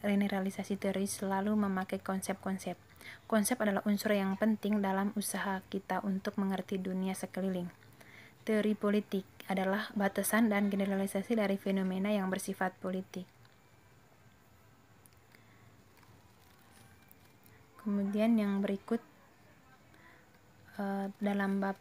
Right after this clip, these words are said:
eh, ketiga membahas tentang berbagai pendekatan dalam ilmu politik.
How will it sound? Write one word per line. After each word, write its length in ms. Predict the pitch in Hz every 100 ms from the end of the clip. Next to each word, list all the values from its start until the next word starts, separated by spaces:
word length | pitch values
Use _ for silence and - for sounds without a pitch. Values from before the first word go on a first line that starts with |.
| - -
eh, 240 | 202 196 196
ketiga 720 | - 202 196 185 196 208 240 - -
membahas 480 | 190 190 190 202 - -
tentang 480 | 190 196 208 226 - - - - - - - - - - - - - - - - - - - - - - - -
berbagai 720 | 220 202 196 190 196 196 196 190
pendekatan 720 | - 196 202 190 - 190 190 185
dalam 240 | 185 190
ilmu 320 | 202 190 185
politik. 400 | 196 196 - 185